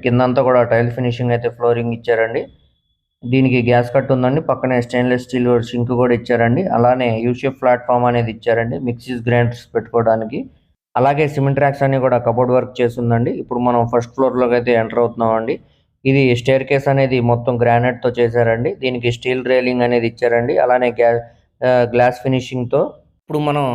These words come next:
ఫస్ట్ ఫ్లోర్‌లో బెడ్‌రూమ్‌లోకి అనేది ఎంటర్ అవుతున్నామండి. ఇక్కడ చూడొచ్చు మనం కింద అంతా కూడా టైల్ ఫ్లోరింగ్ అనేది చేసి ఉందండి. అలానే వెంటిలేషన్ పరంగా సిపివిసి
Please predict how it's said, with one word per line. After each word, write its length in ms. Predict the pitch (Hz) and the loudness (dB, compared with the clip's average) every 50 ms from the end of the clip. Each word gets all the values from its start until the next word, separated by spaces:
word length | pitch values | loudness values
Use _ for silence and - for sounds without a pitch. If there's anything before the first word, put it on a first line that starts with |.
| 117 120 120 | -4 -4 -4
ఫస్ట్ 280 | 120 139 131 - - - | -4 -6 -6 -6 -8 -8
ఫ్లోర్‌లో 400 | - 147 147 143 143 147 147 139 131 | -4 -2 -2 -2 0 0 0 0 0
బెడ్‌రూమ్‌లోకి 600 | 117 117 127 120 120 131 135 139 135 139 127 131 127 | 0 -2 -4 -4 -4 -4 -4 -2 -2 -2 -2 -2 -2
అనేది 280 | 127 127 127 120 123 | -4 -4 -4 -2 -2
ఎంటర్ 300 | 117 113 117 117 120 123 131 | -2 -2 -4 -4 -4 -4 -4
అవుతున్నామండి. 580 | 123 123 127 123 123 120 120 117 120 120 147 - | -4 -4 -6 -4 -4 -4 -4 -4 -4 -4 -4 -6
ఇక్కడ 220 | - - - 117 120 | -6 -8 -10 -10 -6
చూడొచ్చు 380 | - 123 120 123 123 117 131 | -6 -4 -4 -4 -4 -6 -8
మనం 260 | 123 123 117 120 143 214 - - - - - - | -6 -6 -6 -6 -6 -8 -10 -14 -20 -20 -20 -4
కింద 220 | - 135 127 123 123 | -2 0 2 4 2
అంతా 240 | 123 123 117 123 123 | 2 2 2 2 2
కూడా 220 | 117 123 120 120 113 | 2 4 4 2 2
టైల్ 280 | 104 113 110 113 117 | 2 2 0 0 -2
ఫ్లోరింగ్ 400 | - - 127 123 120 120 120 120 | -2 0 0 2 2 2 0 2
అనేది 220 | 117 117 117 110 113 | 2 2 0 0 0
చేసి 200 | - 117 110 113 120 | -2 -2 -2 -2 -6
ఉందండి. 340 | 117 113 113 113 113 131 165 | -4 -4 -2 -2 0 0 2
అలానే 360 | 165 127 120 123 127 127 127 123 | 2 2 4 2 2 2 2 2
వెంటిలేషన్ 540 | 120 120 120 113 135 135 135 139 139 120 127 | 2 0 0 0 -2 -2 -2 -4 -4 -2 0
పరంగా 400 | 123 127 123 123 120 120 117 110 107 107 - - _ _ _ _ _ | 2 2 2 0 2 2 2 2 2 0 -4 -10 _ _ _ _ _
సిపివిసి 560 | 135 131 131 135 135 135 135 127 127 139 135 | -4 -2 0 2 2 2 2 0 0 0 0